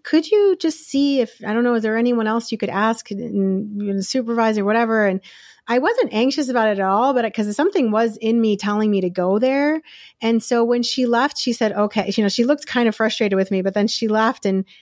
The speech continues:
and she went somewhere, who knows where. And I, as she was away, I just remember,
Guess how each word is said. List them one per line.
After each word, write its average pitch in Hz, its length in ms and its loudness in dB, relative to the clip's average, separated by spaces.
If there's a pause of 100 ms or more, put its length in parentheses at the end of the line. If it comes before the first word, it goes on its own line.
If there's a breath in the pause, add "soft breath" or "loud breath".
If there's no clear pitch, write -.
(280 soft breath)
and 202 100 0
she 226 140 0
went 277 240 2
somewhere, 208 340 2
who 226 100 2
knows 202 220 2
where. 196 320 2
And 202 220 -2
I, 202 340 2 (340)
as 233 140 0
she 269 120 -2
was 240 120 2
away, 294 260 2
I 233 120 2
just 240 240 -4
remember, 226 640 2